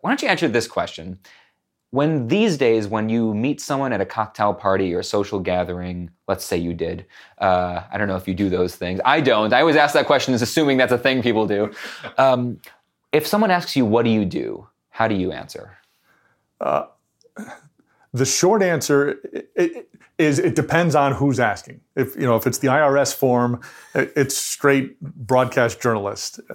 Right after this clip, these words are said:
Speaker 2: Uh, and it, but it often depends on the setting,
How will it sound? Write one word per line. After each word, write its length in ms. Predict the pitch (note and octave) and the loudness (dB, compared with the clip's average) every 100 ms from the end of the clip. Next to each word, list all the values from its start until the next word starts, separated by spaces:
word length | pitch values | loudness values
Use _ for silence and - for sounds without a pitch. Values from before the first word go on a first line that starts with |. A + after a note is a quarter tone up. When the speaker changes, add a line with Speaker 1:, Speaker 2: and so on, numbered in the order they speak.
| - | -6
Speaker 2:
Uh, 400 | A2+ G#2 G#2 G#2+ - | -4 -2 -4 -6 -8
and 320 | B2+ A2+ A2 A2 - - _ - | -6 -4 -6 -8 -20 -20 _ -10
it, 420 | - - - B3+ B2 | -8 -8 -8 -8 -2
but 120 | B2+ | 2
it 40 | |
often 300 | C3 C#3+ D3+ | 4 2 2
depends 320 | C#3+ B2+ B2 A2 | -4 -2 -2 -2
on 160 | G#2+ | -4
the 60 | B2 | -6
setting, 440 | - G3+ - - | -2 -2 -2 -14